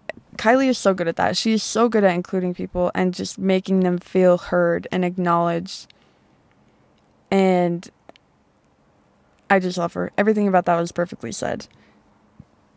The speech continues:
Um, Kylie does have an Instagram. You can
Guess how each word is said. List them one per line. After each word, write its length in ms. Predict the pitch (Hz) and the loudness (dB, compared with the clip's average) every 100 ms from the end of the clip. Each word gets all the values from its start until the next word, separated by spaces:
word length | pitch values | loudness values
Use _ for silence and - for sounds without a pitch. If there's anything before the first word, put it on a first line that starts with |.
| _ _ _ _ _ _ _ _ _ _ _ | _ _ _ _ _ _ _ _ _ _ _
Um, 640 | 208 196 190 185 190 185 - _ - _ _ _ _ _ _ - - | 4 6 4 4 2 0 -2 _ -20 _ _ _ _ _ _ -20 -20
Kylie 520 | - 208 220 214 214 220 202 | -4 0 2 2 0 -2 2
does 260 | 196 196 | 4 4
have 120 | 190 185 | 0 0
an 80 | |
Instagram. 600 | 180 175 185 170 170 196 214 _ _ _ _ _ _ _ _ _ _ _ _ _ _ | -2 -2 -2 0 2 0 -2 _ _ _ _ _ _ _ _ _ _ _ _ _ _
You 200 | 190 196 | -6 -2
can 320 | 196 190 185 | 0 2 0